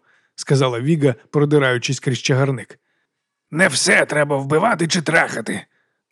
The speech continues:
зауважив Бальтазар, відкидаючи відрубану руку в кущі та витираючи власну передню частину свого одягу. «Вона однаково вже гнила». Він знизав плечима і залишив габіт на кущах. Брат Діас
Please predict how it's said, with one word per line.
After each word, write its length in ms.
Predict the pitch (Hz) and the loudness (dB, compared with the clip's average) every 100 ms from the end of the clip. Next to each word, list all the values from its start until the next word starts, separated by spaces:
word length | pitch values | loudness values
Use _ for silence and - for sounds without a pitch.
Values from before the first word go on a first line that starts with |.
| _ | _
зауважив 560 | 139 147 139 131 117 127 | 0 2 2 0 -2 -2
Бальтазар, 500 | 127 123 127 156 143 | -2 0 0 0 -2
відкидаючи 600 | 117 139 135 127 120 139 | -4 -4 -2 -2 -2 -2
відрубану 480 | 135 139 131 127 127 | 0 -2 -4 -4 -4
руку 220 | 123 123 | -4 -4
в 60 | |
кущі 460 | - 139 - 196 175 - - | -6 -4 0 0 0 -4 -20
та 100 | - | -4
витираючи 560 | 139 131 147 147 131 139 | -2 0 0 0 0 -2
власну 420 | 147 147 - 135 | 0 0 0 -6
передню 400 | 117 151 131 123 | -2 0 0 -4
частину 400 | 120 127 - 120 | -4 -4 -4 -8
свого 420 | 117 135 131 180 | -6 0 0 0
одягу. 360 | 131 107 95 95 _ _ _ _ _ | -2 -4 -6 -8 _ _ _ _ _
«Вона 260 | - 190 196 | -2 2 2
однаково 500 | 175 202 185 - 131 | 2 2 -2 0 -2
вже 200 | 123 127 | 0 -2
гнила». 440 | 110 143 135 87 - _ _ _ _ _ _ - | -2 0 0 -4 -10 _ _ _ _ _ _ -6
Він 220 | 127 127 | -2 0
знизав 400 | 127 131 127 120 | 0 0 2 0
плечима 500 | 113 123 - 196 156 | 0 -4 2 2 2
і 300 | 135 135 127 | -2 -2 -2
залишив 500 | 117 139 135 - 127 | 0 0 0 0 -2
габіт 440 | 98 131 120 120 - | -2 -2 -2 -6 -8
на 140 | 139 | -6
кущах. 640 | 120 131 - - - - _ _ _ _ _ _ - | -4 -2 -2 -4 -10 -18 _ _ _ _ _ _ -6
Брат 320 | 139 131 120 | -2 -2 -2
Діас 380 | 143 143 107 | -4 -4 -4